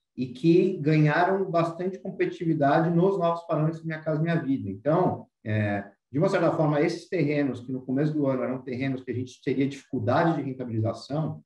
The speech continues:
agora são terrenos onde a gente não teria nenhuma dificuldade de rentabilização. Então,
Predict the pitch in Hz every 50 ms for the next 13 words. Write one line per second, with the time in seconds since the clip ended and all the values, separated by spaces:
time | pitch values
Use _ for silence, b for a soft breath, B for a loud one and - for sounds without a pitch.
0 | _ _ - 120 120 127 147 160 - - 175 160 170 143 156 160 160 160 165 160
1 | 165 156 160 156 - - 160 156 - 156 147 151 160 156 151 151 170 180 175 -
2 | - - 139 131 127 123 113 113 113 110 110 110 113 110 107 104 104 101 98 -
3 | - 110 104 104 107 110 147 160 170 160 - - -